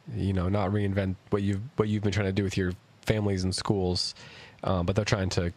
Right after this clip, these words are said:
come alongside and partner with you and continue the work that you've been doing. So it seems like they're doing that,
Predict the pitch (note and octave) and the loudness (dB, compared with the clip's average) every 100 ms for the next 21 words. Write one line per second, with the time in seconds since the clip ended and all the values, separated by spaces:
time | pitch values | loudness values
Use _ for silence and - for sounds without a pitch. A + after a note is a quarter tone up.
0 | - - G#2+ G2 F#2 - G2+ F#2+ F#2 G#2+ | 2 6 6 4 0 0 0 0 2 2
1 | E2+ F#2 F#2 - F2+ F2 G#2 - A2 G2 | 2 0 0 0 -2 0 -2 0 0 0
2 | F#2 F2+ F2+ C2 E2+ F2+ F#2 F2 F#2 G2 | 0 0 -2 -2 -2 0 0 0 0 -2
3 | F2 - - - C3+ - B2+ A#2+ A2 A2+ | -2 -8 -12 -4 -2 2 2 2 2 0
4 | G2+ G#2 G#2 G#2 G2+ | 2 0 2 0 0